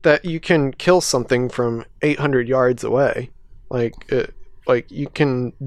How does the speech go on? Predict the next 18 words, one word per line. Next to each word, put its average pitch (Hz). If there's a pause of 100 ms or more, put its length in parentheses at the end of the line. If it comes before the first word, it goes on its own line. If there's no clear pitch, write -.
(100)
do 156
that. - (260)
Like, 120
w-, 131
no 170
other 151 (260)
creature 160
on 120
this -
planet 156
can 110
do 139
that. 107 (480)
So 127 (420)
it's -
kind 175
of 202
like, 143